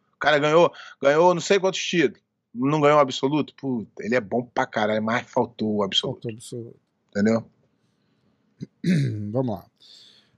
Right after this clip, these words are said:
Speaker 2: Ah, o mesmo Francisco Franco. Depois do post do Mário Reis, ele se consagra como o maior chorão hipócrita da atualidade?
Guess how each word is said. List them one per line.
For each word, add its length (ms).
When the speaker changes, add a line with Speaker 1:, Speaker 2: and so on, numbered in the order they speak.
Speaker 2:
Ah, 480
o 100
mesmo 400
Francisco 600
Franco. 500
Depois 340
do 100
post 400
do 120
Mário 220
Reis, 360
ele 180
se 140
consagra 680
como 260
o 40
maior 320
chorão 560
hipócrita 540
da 100
atualidade? 640